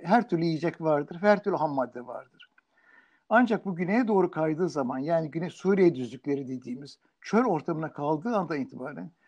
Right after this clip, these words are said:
kuraklık riskinin çok yüksek olduğu bir bölgeye gidiyor. O bölgede eğer siz, e, ve yaşamınıza çiftçiliğe, tarıma dayanmışsanız ve, e,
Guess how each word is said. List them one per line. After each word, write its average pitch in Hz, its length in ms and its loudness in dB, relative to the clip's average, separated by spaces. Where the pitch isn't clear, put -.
kuraklık 208 460 4
riskinin 170 340 -6
çok - 260 -6
yüksek 208 380 -2
olduğu 180 320 -2
bir 160 160 -4
bölgeye 131 380 -2
gidiyor. 127 380 -18
O 240 220 2
bölgede 165 440 -2
eğer 185 280 2
siz, - 300 -8
e, 175 120 -2
ve 185 420 2
yaşamınıza 165 640 2
çiftçiliğe, 175 500 2
tarıma 160 380 2
dayanmışsanız 147 840 0
ve, 170 100 6
e, 214 340 -2